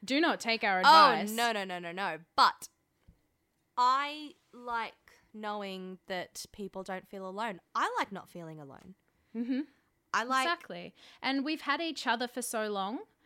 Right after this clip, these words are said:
Speaker 2: Mm.
Speaker 1: that I am so happy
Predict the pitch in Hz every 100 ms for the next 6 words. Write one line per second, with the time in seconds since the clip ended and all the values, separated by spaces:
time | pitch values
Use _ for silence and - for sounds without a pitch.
0 | _ 285 233 - 196 208 185 - _ _
1 | _ _ _ 214 220 226 214 202 170 -
2 | _ - - 240 226 226 - 214 220 185
3 | 196 196